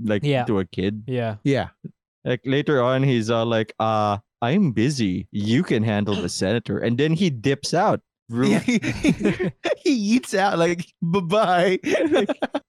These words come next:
Speaker 1: You deal with it, ya fuck. You wanna be a master so badly. <laughs>
Speaker 3: Like, it's your time to be a hero. Like, uh, wow, he is <laughs> easily manipulated, this
Speaker 1: <laughs>
Speaker 3: Anakin dude. <laughs>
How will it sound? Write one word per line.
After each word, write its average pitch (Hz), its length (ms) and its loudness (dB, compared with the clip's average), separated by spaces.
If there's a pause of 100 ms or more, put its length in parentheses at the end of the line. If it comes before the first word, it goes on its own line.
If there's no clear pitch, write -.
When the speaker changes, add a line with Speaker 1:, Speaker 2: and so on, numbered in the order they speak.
(120)
Speaker 1:
You 131 200 4
deal 110 320 0
with 95 100 0
it, 98 160 -2
ya 98 140 -4
fuck. - 420 -6
You 143 160 2
wanna 135 300 2
be 131 120 2
a 131 60 2
master 127 420 0
so 135 200 0
badly. 117 460 0
<laughs> 196 200 0 (2000)
Speaker 3:
Like, 202 260 -2 (280)
it's 165 220 -2
your 226 200 2
time 165 180 -2
to 139 100 -2
be 127 120 2
a 117 60 0
hero. 151 460 0
Like, 110 320 -4
uh, 110 480 -4 (140)
wow, 117 460 -2
he 165 300 -4
is 139 240 -4
<laughs> - 40 -20
easily 208 420 2
manipulated, 175 800 2
this 196 180 2
Speaker 1:
<laughs> 156 100 0
Speaker 3:
Anakin 180 460 0
dude. 202 400 -2
<laughs> 349 40 2